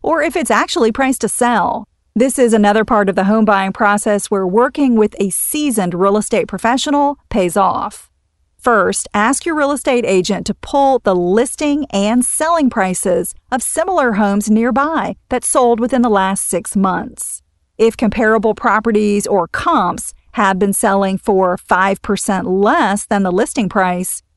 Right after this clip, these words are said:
you'll know to subtract at least that much from what the seller is asking. Consider doubling that amount and making your opening bid ten percent less than the listing price, so you have room for negotiation.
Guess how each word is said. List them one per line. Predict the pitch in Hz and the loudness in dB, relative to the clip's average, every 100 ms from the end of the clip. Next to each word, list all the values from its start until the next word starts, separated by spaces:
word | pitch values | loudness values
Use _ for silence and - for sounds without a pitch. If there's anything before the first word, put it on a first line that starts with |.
| _ | _
you'll | 214 247 | 0 0
know | 359 196 | 2 0
to | 190 | 0
subtract | 214 202 - 202 208 | 0 -2 0 0 0
at | 190 | 0
least | 190 247 - | 0 0 0
that | 185 | 0
much | 190 190 180 | 0 0 -2
from | - 208 | -2 0
what | 190 190 | 2 0
the | 233 | -2
seller | 233 214 180 180 175 | -2 0 0 0 -2
is | 180 | 0
asking. | 208 233 - 190 - - 214 247 _ _ _ | 0 0 0 -2 -4 -4 -8 -10 _ _ _
Consider | - 262 - 254 220 | -2 0 2 2 4
doubling | 175 233 359 311 | 4 4 4 4
that | 220 185 | 4 2
amount | 185 175 - - _ - | 0 0 -2 -4 _ 0
and | 247 | 4
making | 226 226 240 | 4 4 2
your | 240 202 | 4 4
opening | 208 233 214 190 | 4 4 2 4
bid | 208 202 185 | 4 2 0
ten | - 294 | -2 -2
percent | 320 302 - 175 | 0 -2 0 -2
less | 185 185 180 | 2 2 2
than | - 208 | 0 2
the | 185 | 4
listing | 190 190 196 185 | 2 0 -2 0
price, | 196 196 208 - - _ | 0 0 -2 -6 -10 _
so | - 233 | 0 2
you | 247 | 2
have | 233 240 262 | 2 2 4
room | 214 196 | 4 4
for | 196 190 | 2 0
negotiation. | 180 180 - 185 208 220 180 185 220 220 | 2 0 2 2 4 2 0 -2 -2 -4